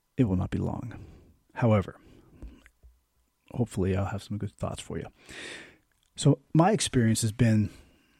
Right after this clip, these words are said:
you know, with regard to, um, change in life and, and with regard to, you know, getting to a point where we have to go th-, through something hard to, to,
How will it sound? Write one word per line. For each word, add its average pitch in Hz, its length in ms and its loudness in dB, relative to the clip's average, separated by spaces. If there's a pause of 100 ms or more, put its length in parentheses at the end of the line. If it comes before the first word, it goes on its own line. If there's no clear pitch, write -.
(180)
you 135 80 -4
know, 113 80 0
with - 160 -4
regard 104 400 -2
to, 92 380 -2 (840)
um, 87 380 -6
change 87 640 -2 (200)
in 98 100 -4
life 85 380 -4
and, 98 340 -2
and 101 300 -4
with 98 200 -4
regard 95 460 -2
to, 90 580 -2 (720)
you 107 100 -4
know, 95 60 -2
getting 98 300 -2
to - 140 -4
a 92 40 -4
point 95 380 -4
where 95 380 -6 (440)
we 101 80 2
have 95 100 -2
to - 60 -8
go 98 120 0
th-, - 280 -10
through 110 140 2
something 98 360 -2
hard 92 500 -2 (640)
to, 92 460 -2 (200)
to, 90 240 2